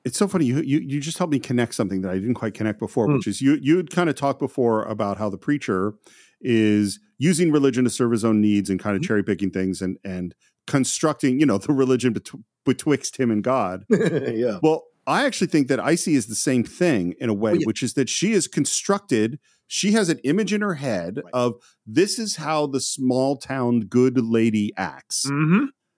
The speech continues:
Speaker 1: And I'm gonna act that way. And I am very confident that I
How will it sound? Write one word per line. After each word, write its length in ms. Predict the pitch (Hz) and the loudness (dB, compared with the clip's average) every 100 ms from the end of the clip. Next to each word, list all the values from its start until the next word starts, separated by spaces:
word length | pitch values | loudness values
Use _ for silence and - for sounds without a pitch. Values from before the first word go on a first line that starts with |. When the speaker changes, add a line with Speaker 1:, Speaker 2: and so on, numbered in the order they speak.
| _ 135 | _ -2
Speaker 1:
And 140 | 123 | -2
I'm 300 | 120 156 190 | 0 2 2
gonna 240 | 156 143 - | 2 0 -2
act 240 | 147 - | -4 -2
that 220 | 113 85 87 | -4 -4 -6
way. 380 | 73 64 - - _ _ _ _ _ - | -10 -10 -14 -16 _ _ _ _ _ 0
And 160 | 143 | 2
I 180 | 143 151 | 2 0
am 180 | 156 139 | 0 0
very 680 | 123 117 127 185 214 185 135 | -2 -8 -4 0 2 2 2
confident 800 | - - 147 165 - 104 87 85 | -2 -4 0 0 0 -2 -2 -2
that 140 | 110 | -2
I 160 | 113 | 0